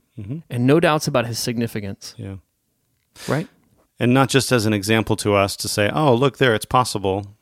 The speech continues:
Speaker 1: but, uh, to, in the incarnation, um, actually create the possibility of human flesh dwelling in the presence of God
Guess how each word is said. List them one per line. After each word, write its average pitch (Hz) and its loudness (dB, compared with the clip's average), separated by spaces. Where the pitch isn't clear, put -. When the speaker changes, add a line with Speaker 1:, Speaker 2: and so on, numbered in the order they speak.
Speaker 1:
but, 110 0
uh, 101 0
to, 110 0
in 143 4
the 127 4
incarnation, 104 0
um, 98 -2
actually 104 0
create 110 0
the 104 -4
possibility 95 -4
of 95 -4
human 98 -4
flesh - -6
dwelling 95 -4
in 95 -6
the 92 -12
presence 92 -8
of 95 -16
God 92 -6